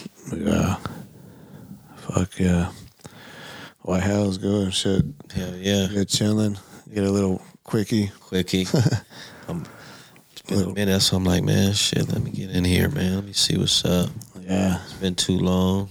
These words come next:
Speaker 1: <laughs> I know I haven't really been recording, but just been trying to do the YouTube shit here and there and just
Speaker 2: Yeah, I've been seeing them, and they, they'll, they'll pop up on my, um,
Speaker 1: Yeah. Yeah.
Speaker 2: notifications and shit. I'm like, "Oh, okay, hell yeah."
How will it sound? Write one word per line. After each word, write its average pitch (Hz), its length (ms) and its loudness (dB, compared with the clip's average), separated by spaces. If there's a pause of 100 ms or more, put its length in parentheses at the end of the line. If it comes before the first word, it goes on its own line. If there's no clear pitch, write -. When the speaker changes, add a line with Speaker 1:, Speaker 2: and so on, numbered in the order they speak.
(260)
Speaker 1:
<laughs> - 260 2
I 92 140 -2
know 123 120 0
I 117 80 2
haven't 120 180 2
really 113 200 2
been 104 180 2
recording, 104 500 0
but 95 300 0
just 101 180 0
been 101 120 2
trying 98 200 2
to 95 60 2
do 95 120 4
the 92 80 2 (160)
YouTube 95 240 0
shit 101 200 2
here 95 140 2
and 95 120 2
there 98 240 2
and 95 100 0
just - 400 0
Speaker 2:
Yeah, 95 360 2 (160)
I've 98 80 -2
been 101 100 2
seeing 95 320 2
them, 90 120 0
and 90 60 0
they, 92 120 2
they'll, 92 340 0
they'll 92 160 -4
pop - 380 -2
up 90 260 0
on - 120 -4
my, 92 160 -8 (120)
um, 101 140 -8
Speaker 1:
Yeah. 82 340 2 (540)
Yeah. 101 80 -2
Speaker 2:
notifications 92 760 -2
and 90 120 -4
shit. - 360 0
I'm - 80 0
like, 95 160 -2
"Oh, 135 220 -4
okay, 135 260 -2
hell 139 240 0
yeah." 113 280 -2